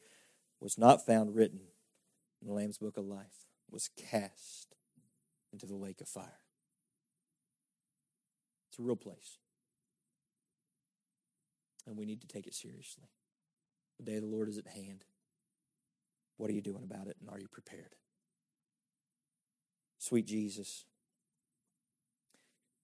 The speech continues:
thank you for the warnings that you give to us through the centuries. Thank you for the warnings that you give to us personally, calling us closer to yourself,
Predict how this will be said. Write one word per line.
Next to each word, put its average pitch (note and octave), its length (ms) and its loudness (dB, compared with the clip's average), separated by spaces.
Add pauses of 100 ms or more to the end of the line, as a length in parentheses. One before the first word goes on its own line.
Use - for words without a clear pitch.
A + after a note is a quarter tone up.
(140)
thank B2 200 6
you A#2+ 80 6
for A2+ 160 4
the G#2+ 80 6
warnings A2 640 6
that - 160 -4
you A2+ 60 2
give A2+ 340 8
to A2 200 0
us - 420 0 (300)
through A#2 140 4
the G#2 40 -4
centuries. G#2+ 800 2 (1400)
Thank A#2+ 160 6
you A#2+ 80 4
for - 80 2
the A#2 140 10
warnings A#2 420 8
that - 160 0
you A2 60 -4
give A#2+ 260 10
to A2+ 160 2
us G#2+ 100 0
personally, A2 760 4 (2250)
calling A#2 480 10
us - 160 2
closer B2 460 12
to - 160 -2
yourself, A2 720 8